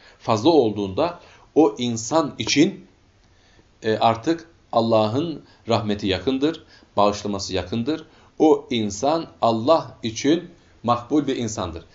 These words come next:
E, imtihanlardan, yüz üzerinden yapılan imtihanlarda elli puan alıp sınıfı geçmeye benziyor bu. Elli puan alıp sınıfı geçmeye benziyor. En azından elli puan almak lazım. Yani elli puan alırsak Arasat'ta oluruz.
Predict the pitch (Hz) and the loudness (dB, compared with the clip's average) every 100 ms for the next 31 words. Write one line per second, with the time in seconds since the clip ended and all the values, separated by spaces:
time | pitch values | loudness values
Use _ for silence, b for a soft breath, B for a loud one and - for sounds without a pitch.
0 | b b b - 120 113 110 107 110 - | b b b -2 2 4 4 2 -4 -14
1 | - 208 202 180 151 127 127 190 208 - | -4 -4 4 4 4 2 4 0 0 -8
2 | - _ _ b b b b b - 143 | -20 _ _ b b b b b -16 -6
3 | 170 147 131 117 113 113 123 117 107 113 | 0 4 4 4 0 0 0 -2 0 0
4 | 107 104 117 165 180 - _ b b b | 0 0 0 0 -2 -12 _ b b b
5 | _ _ - 147 156 202 143 127 120 131 | _ _ 2 2 4 2 4 2 4 0
6 | - - 147 170 143 151 156 135 104 95 | 0 -2 -2 0 0 0 -4 -4 -4 -6
7 | 87 92 - - _ _ - 156 165 143 | -6 -8 -10 -20 _ _ -2 2 2 2
8 | 117 120 170 127 117 175 - - 143 135 | 0 0 -4 -6 -4 -6 -8 -4 -4 -2
9 | 127 110 95 85 82 82 - _ b b | -4 -4 -4 -6 -6 -8 -10 _ b b
10 | b b b 185 170 143 156 165 160 180 | b b b 2 2 0 -2 -2 0 -2
11 | - 160 160 151 147 110 95 87 87 b | 0 2 2 0 0 0 0 -4 -14 b
12 | b b 117 120 151 190 185 185 185 214 | b b -6 2 2 2 2 2 2 0
13 | 190 156 160 170 - 151 101 | 4 4 4 0 -2 -4 -4